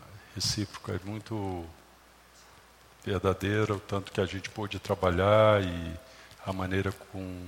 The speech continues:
atenção e cuidado que ele sempre teve nas conversas que a gente teve, nas preparações dos encontros. Então, é um grande pessoa, assim, de, de valor, um grande amigo,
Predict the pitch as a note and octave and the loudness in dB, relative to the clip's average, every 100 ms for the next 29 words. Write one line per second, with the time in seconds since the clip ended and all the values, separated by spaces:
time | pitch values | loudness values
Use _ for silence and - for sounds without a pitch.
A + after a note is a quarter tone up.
0 | F2 F2 D#2+ - F#2+ E2+ - - G#2 G#2+ | -10 -10 -10 -8 -6 -4 -6 -4 -2 -2
1 | G#2 G2 - G2 F#2 F#2+ F#2+ F#2 F2 - | -2 -6 -8 -4 2 4 2 0 -10 -8
2 | F2+ F2 - F#2 - - G#2 A2+ A#2 - | -8 -6 -6 -6 -10 -6 -4 -4 -6 -16
3 | - - - - - - G2+ F#2 - F#2+ | -20 -20 -20 -20 -20 -16 -6 -6 -6 -6
4 | F2+ F2+ - - G2+ F#2 F2+ - G2+ G2 | 0 0 0 -4 -8 -8 -10 -6 -2 -2
5 | G2 F#2+ - G2+ - F#2+ F2+ - G2 F2 | -4 -6 -4 -6 -2 -2 0 -2 -6 -6
6 | F#2 F#2 F2 - E2 D#2 - F2 - F#2+ | -6 -6 -8 -8 -10 -10 -12 -12 -4 -2
7 | F#2 G2+ G2 - - - - - - - | 0 -2 -8 -16 -18 -16 -18 -20 -20 -20
8 | - - - - - F#2 F#2+ F#2 F2 - | -20 -20 -20 -18 -8 -6 -4 -8 -12 -14
9 | - G#2+ G2 F#2+ F#2+ - F#2+ F2+ E2+ E2+ | -20 -4 2 4 2 -2 -6 -4 -6 -8
10 | - - - - - - - - - - | -16 -20 -20 -20 -20 -20 -20 -20 -20 -10
11 | F#2+ - - G2+ G2 F#2 - F#2 F2+ F2 | -8 -4 -4 -2 -2 -2 -4 -6 -8 -8
12 | F2 F2+ F2+ F#2 F#2 F#2 G#2 G2 F#2+ F#2 | -8 -10 -12 -4 -2 -2 -2 -2 -2 0
13 | F#2+ F2+ G2 G2+ | 0 0 -2 -2